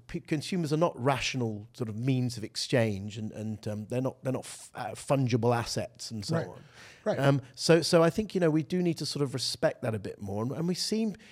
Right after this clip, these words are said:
Speaker 1: in the chase for seeing the outputs from, from, from log files on the internet, we seem to have sort of, um,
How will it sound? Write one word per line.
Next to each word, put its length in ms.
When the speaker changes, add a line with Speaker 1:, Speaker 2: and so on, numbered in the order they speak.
Speaker 1:
in 140
the 60
chase 540
for 140
seeing 420
the 60
outputs 640
from, 220
from, 340
from 220
log 320
files 420
on 120
the 120
internet, 640
we 80
seem 240
to 120
have 100
sort 180
of, 180
um, 300